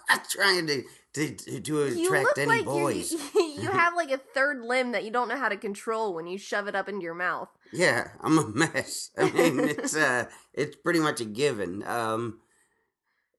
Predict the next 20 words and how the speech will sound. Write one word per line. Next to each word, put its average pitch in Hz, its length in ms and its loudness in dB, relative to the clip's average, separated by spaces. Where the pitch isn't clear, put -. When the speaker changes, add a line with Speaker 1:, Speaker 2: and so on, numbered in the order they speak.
Speaker 1:
but, 165 220 2
uh, 139 140 -4
yeah, 147 320 -4
I, 151 320 -2
I 135 100 -4
think 143 400 -6
that 113 220 -6
still, 113 460 -2
though, 95 360 -4
like, 117 220 -2
when 120 160 0
you 139 180 -4
say 127 280 -2
that 117 300 -4
stuff - 260 -8
about 101 440 -8
me, 110 380 -6
about 92 380 -10
how 92 300 -10
I'm 90 460 -10